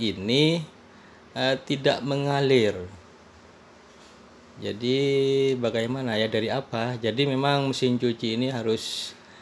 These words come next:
dicek satu persatu. Jadi kalau air tidak ngalir di keran, tidak, tidak bisa memastikan langsung memvonis water inletnya yang, yang rusak.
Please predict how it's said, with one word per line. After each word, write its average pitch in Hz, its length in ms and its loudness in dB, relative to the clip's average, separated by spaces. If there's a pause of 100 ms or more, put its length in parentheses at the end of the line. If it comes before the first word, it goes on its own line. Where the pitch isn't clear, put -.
(100)
dicek 120 480 4
satu - 320 -4
persatu. 95 800 -4 (560)
Jadi 123 240 4
kalau 113 320 6 (160)
air 117 640 4 (640)
tidak 113 320 2
ngalir 113 480 4
di 110 320 -2 (1800)
keran, 120 400 4 (320)
tidak, 104 480 -6 (560)
tidak 120 240 4
bisa 120 240 0
memastikan 123 560 2
langsung 127 400 2
memvonis 123 640 -2 (240)
water 113 240 2
inletnya 120 560 2
yang, 104 160 2
yang 104 240 0
rusak. 98 320 -4